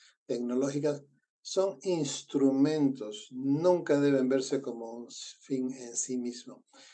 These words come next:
No hay nada más hermoso para un ser humano que diseñar su futuro y que el futuro suceda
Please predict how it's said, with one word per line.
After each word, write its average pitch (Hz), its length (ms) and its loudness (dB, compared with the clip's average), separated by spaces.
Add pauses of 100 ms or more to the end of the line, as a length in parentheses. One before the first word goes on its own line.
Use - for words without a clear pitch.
(160)
No 143 120 4
hay 160 120 0
nada 160 360 2
más 139 500 0
hermoso 123 680 -4
para 117 320 -10
un 123 220 -6
ser 120 240 -6
humano 120 480 -8 (480)
que 127 140 2
diseñar 139 720 0
su - 180 -10
futuro 123 500 -6
y 101 60 -10
que - 120 -14
el - 60 -14
futuro 139 460 -2
suceda 127 760 0